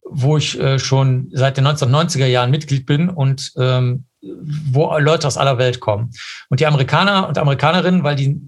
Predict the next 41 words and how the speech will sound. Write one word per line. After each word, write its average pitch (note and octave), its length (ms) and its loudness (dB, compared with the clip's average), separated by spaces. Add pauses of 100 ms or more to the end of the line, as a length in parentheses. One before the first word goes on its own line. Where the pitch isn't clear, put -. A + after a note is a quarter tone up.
(120)
eigentlich C#3+ 340 0
ein C3+ 60 2
sehr B2 140 2
schlechtes D#3 440 0
System B2+ 460 0
haben, C3 320 0
weil B2+ 160 2
die B2+ 100 -2
ja B2+ 100 2
ein B2 80 0
Jury-System C3 720 2
haben, D3 120 2
mit C3+ 80 -2
der C3 80 2
Jury D3+ 260 0
kannst D3 240 -2
ja B2+ 100 2
alles D3+ 240 0
erzählen. C3 600 -2 (560)
Ähm, C#3 400 2
deswegen D#3+ 480 0 (100)
sind E3 260 2
die D#3 40 2
sehr D3 180 2
stark D#3 200 0
an D3 80 0
Standards D3 400 0
interessiert. G#2+ 580 -4 (240)
Und A#2+ 140 0
da D#3 80 2
muss F#3 180 0
ich - 80 -4
sagen, D#3+ 300 0
dass C3 100 0
die B2+ 140 -4
Schmauchspuren, D3 560 0
die B2+ 80 0
hier E3+ 160 2
in F#3+ 60 2
dem D3+ 120 0
Fall C#3+ 440 -2